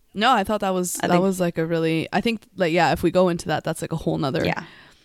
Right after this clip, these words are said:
Speaker 2: I think
Speaker 1: Yeah,
Speaker 2: that's a
Speaker 1: and
Speaker 2: whole
Speaker 1: then you
Speaker 2: nother
Speaker 1: have
Speaker 2: thing.
Speaker 1: to, yeah, you gotta have to, like, you have to try that to, to see the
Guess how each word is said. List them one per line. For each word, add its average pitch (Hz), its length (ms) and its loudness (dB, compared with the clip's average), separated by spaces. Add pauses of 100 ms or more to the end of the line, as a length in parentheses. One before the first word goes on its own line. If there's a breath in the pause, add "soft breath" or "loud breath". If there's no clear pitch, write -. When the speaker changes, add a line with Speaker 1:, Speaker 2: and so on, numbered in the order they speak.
(180 loud breath)
Speaker 2:
I 180 60 -2
think 165 140 2
Speaker 1:
Yeah, - 140 2
Speaker 2:
that's - 40 -2
a - 20 -2
Speaker 1:
and 156 60 0
Speaker 2:
whole 202 100 6
Speaker 1:
then 277 80 2
you 285 60 4
Speaker 2:
nother 269 180 0
Speaker 1:
have 170 240 2
Speaker 2:
thing. 175 140 -6
Speaker 1:
to, - 40 -18 (220)
yeah, 113 220 -2
you 95 80 -2
gotta 247 180 2
have 254 180 0
to, 185 100 0
like, - 300 -2 (320 soft breath)
you - 60 -2
have 427 80 0
to 233 100 -8
try 185 260 2
that 202 280 -2
to, 170 400 -2 (100)
to 180 140 -8
see 185 240 -4
the 175 300 -2